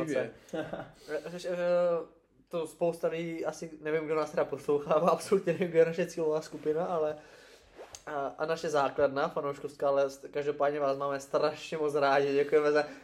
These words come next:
Speaker 2: každé poslechnutí, co nám jako
Speaker 1: Ano, vážíme si
Speaker 2: věnujete.
Speaker 1: toho. <laughs>
Speaker 2: A snažíme se na tom pracovat, jak už jsme zmiňovali,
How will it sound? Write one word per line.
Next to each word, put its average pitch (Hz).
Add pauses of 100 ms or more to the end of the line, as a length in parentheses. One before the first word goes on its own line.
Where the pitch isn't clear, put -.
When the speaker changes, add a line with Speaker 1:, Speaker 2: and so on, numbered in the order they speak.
(120)
Speaker 2:
každé 175
poslechnutí, 170
co 170
nám 165
jako 170
Speaker 1:
Ano, 131
vážíme 165
si 175
Speaker 2:
věnujete. 165
Speaker 1:
toho. 165
<laughs> 147 (1200)
Speaker 2:
A 160
snažíme 160
se 175
na 160
tom 165
pracovat, 151
jak 143
už 151
jsme 147
zmiňovali, 147